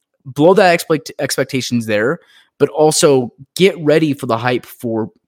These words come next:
Halo Infinite." So they've honestly been doing such an amazing job. I remember when M C C first came out, I remember I'd had such a hard time to even loading into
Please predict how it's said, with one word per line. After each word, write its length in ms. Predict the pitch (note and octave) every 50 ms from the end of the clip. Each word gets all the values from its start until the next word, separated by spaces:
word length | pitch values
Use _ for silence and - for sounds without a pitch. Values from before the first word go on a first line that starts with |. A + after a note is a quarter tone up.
| _ _
Halo 360 | _ - C3 A2+ A2+ A#2+ A#2
Infinite." 460 | - A3 A3 - - A#2+ G#2+ F2 - _ _ - - - _ -
So 260 | - - - C3+ C3
they've 240 | C3+ E3 G#3 G3 D#3+
honestly 360 | - C3+ C3+ D3+ E3+ E3+ F#3 D3+
been 180 | C#3+ C#3+ C3+
doing 280 | B2+ C3 B2+ B2+ A#2+ A2+
such 320 | - - - C3+ C#3+ -
an 80 | - D3+
amazing 340 | C#3 C3+ C#3 C3 C3 B2 A#2
job. 480 | A#2+ A2 G#2 G#2+ G#2+ G#2+ G#2 G2+ - - - - - - _ -
I 60 | D3
remember 220 | D#3 E3+ E3+ E3+ D#3
when 420 | D3+ D3 C#3 B2+ A#2 A2+ G#2 - _ _ _ _ _ _ _ _ _ _ _ - -
M 140 | A#2+ C#3+ B2+
C 100 | - D3
C 160 | - - A#2
first 240 | - B2+ C3 - -
came 220 | - A#2+ A2 G#2+
out, 120 | G#2+ A2+
I 40 | -
remember 240 | - C#3 D3 D3 C3+
I'd 160 | F#2+ A#2+ B2
had 240 | A#2+ A2+ D#3+ D#3 C3+
such 340 | - - - - C#3+ D#3+ -
a 40 | F#3
hard 320 | B2+ A#2 A#2 A2 A2 A2
time 300 | - - G#2 G#2+ A2+ A2+ A2
to 120 | B2 - -
even 340 | C#3 C3+ B2+ A#2+ A#2 B2
loading 360 | B2+ B2 B2 A#2 A#2+ B2 A#2+ A#2
into 160 | G#2 G#2+